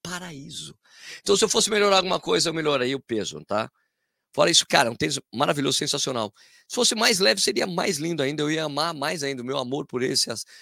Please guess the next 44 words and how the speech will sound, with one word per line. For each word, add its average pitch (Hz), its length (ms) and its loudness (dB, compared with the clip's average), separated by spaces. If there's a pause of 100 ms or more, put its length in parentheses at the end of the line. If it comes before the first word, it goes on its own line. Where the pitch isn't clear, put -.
(140)
mais 175 240 -2
gigantão, 151 680 -4 (200)
tá - 120 -20
bom? 107 240 -16 (140)
<laughs> - 120 -20
Ok? - 400 -16 (760)
Beleza? 131 380 -2 (440)
Que, - 100 -10 (100)
ah, - 220 0
Sérgio, 220 400 2
com 226 180 -12
que 233 140 -6
tênis 220 480 4
ele 180 140 0
se - 120 2
compara 156 480 -2
das 135 200 -2
outras 131 280 -2
marcas? 123 540 -2
É 110 160 -4
uma 117 160 -6
pergunta 127 340 -6
muito 135 220 -6
comum, 135 420 -4
que - 100 -16
vo-, 95 220 -10
aliás, 113 320 0
vocês 117 320 -2
devem 135 300 2
tá 98 200 0
perguntando 98 460 -8
isso 101 140 -10
nos 87 120 -14
comentários, 92 520 -6
daqui 95 160 -6
a - 40 -4
pouco - 200 -14
a 87 40 -10
gente 95 160 -8
vai 90 120 -6
ficar - 180 -10
conversando 92 520 -4
sobre 90 300 -4
ele, 107 140 -2